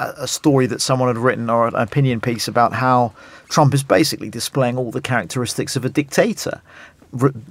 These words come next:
total contempt for the rule of law, essentially identifying with the state, particularly in his response to this investigation over Russia. I mean, I think he tweeted earlier words to the effect of, "Every lawyer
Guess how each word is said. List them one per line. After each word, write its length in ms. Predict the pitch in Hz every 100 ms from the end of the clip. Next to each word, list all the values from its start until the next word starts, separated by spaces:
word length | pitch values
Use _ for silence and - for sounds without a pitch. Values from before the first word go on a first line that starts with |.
| - -
total 300 | - 143 120
contempt 480 | - 127 - 127 -
for 100 | 131
the 80 | 123
rule 280 | 123 120 120
of 100 | 104
law, 400 | 123 120 117 110 - - -
essentially 500 | 135 156 139 135 -
identifying 840 | 139 135 156 147 139 135 131 127 127
with 140 | 123
the 80 | 131
state, 400 | - 185 143 104 -
particularly 520 | 131 165 - 139 120
in 80 | 117
his 180 | 117 117
response 460 | 110 - 131 -
to 100 | 127
this 380 | 110 - - - - - -
investigation 800 | 127 127 - 127 123 120 131
over 200 | 120 110
Russia. 400 | 117 131 - 120 95
I 60 |
mean, 140 | 110 120
I 60 |
think 200 | 123 135
he 80 | 113
tweeted 420 | - 131 - 120
earlier 340 | 120 117 113 107
words 320 | 120 113 -
to 80 | 117
the 100 | 113
effect 420 | - 120 - -
of, 240 | 113 101 - - - - _ _
"Every 280 | 160 131 139
lawyer 440 | 131 139 135 123